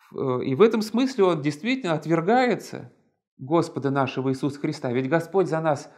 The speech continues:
кровь пролил. Для чего? Для того, чтобы мы очистились от этих грехов и опять не возвращались к ним, чтобы мы не становились опять распинателями Христовыми, а мы как бы очистили, потом идём и опять распинаем его.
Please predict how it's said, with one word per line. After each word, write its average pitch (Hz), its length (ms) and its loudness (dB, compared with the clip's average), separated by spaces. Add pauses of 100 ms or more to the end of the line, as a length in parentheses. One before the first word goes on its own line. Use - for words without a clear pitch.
(420)
кровь - 360 -2
пролил. 110 360 0
Для 127 160 -4
чего? 139 200 -2
Для 120 140 0
того, 156 220 0
чтобы 170 260 -2
мы 175 340 -2 (360)
очистились 226 680 2
от 175 160 2
этих 143 240 0
грехов 135 400 -4
и 123 40 -4
опять 175 440 -2 (260)
не 147 120 0
возвращались 170 600 2
к - 60 -14
ним, 107 180 -6
чтобы 135 280 -4
мы 139 120 -2
не 156 80 -2
становились 208 560 -2
опять 185 300 0
распинателями 151 920 -2 (240)
Христовыми, 107 680 -6
а 104 140 -14
мы 233 360 -6 (380)
как 123 160 -10
бы 113 280 -6 (160)
очистили, 233 560 -2
потом 151 400 0
идём 185 240 0
и 147 40 0
опять 151 400 -6
распинаем 175 680 -4
его. 175 420 -2